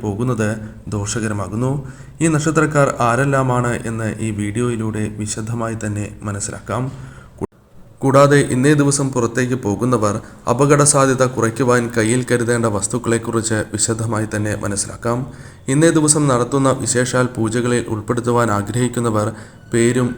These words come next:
നിങ്ങളുടെ ജന്മനക്ഷത്രവും കമന്റ് ബോക്സിൽ രേഖപ്പെടുത്തുക. ഇന്നാദ്യം അമാവാസി തിഥിയെക്കുറിച്ച് മനസ്സിലാക്കാം. അമാവാസി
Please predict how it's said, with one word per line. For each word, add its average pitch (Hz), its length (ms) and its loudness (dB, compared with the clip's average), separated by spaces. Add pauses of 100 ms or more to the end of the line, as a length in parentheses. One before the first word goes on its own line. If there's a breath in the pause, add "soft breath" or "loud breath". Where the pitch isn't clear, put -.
നിങ്ങളുടെ 117 320 0
ജന്മനക്ഷത്രവും 110 840 0 (420 loud breath)
കമന്റ് 113 320 0
ബോക്സിൽ 110 340 -2 (120)
രേഖപ്പെടുത്തുക. 117 600 -4 (1200)
ഇന്നാദ്യം 147 460 4 (180)
അമാവാസി 131 580 2 (100)
തിഥിയെക്കുറിച്ച് 113 800 -2 (220)
മനസ്സിലാക്കാം. 107 580 -4 (680 loud breath)
അമാവാസി 127 500 2